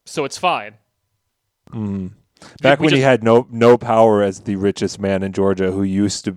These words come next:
Speaker 2: run the country. <laughs>
Speaker 1: Yeah, yeah, but we still somehow were able to have conversations with the head of state security.
Speaker 2: <laughs>
Speaker 1: Uh, that kinda pokes a hole in it, uh, uh, and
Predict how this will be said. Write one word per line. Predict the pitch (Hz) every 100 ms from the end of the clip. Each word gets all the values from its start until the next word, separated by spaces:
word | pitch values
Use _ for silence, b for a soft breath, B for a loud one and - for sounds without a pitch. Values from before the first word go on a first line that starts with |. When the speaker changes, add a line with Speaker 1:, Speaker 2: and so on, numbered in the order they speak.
| -
Speaker 2:
run | 98 107 98
the | 92
country. | - 92 90 - 127 160 -
<laughs> |
Speaker 1:
Yeah, | 196 226 226 208
yeah, | 202 180 147
but | 151 156
we | 170
still | - 175 165
somehow | 147 170 160 156 151
were | 147
able | 147 143
to | 139
have | 147 143
conversations | 151 135 135 143 135 143 135
with | 127
the | 131
head | - 135 135
of | 120
state | - 131 123
security. | 120 - 123 123 - - 123
Speaker 2:
<laughs> | - 123 - - - 131 _ _ - - B 196 214 196 370 359 277 277 B B B -
Speaker 1:
Uh, | 131 131
that | 143 156
kinda | 175 147
pokes | - 156 143
a | 156
hole | 131 143 135 131 135
in | 123
it, | 120 120 - -
uh, |
uh, | 127 120 117 117 113
and | - 117 117 113 110 -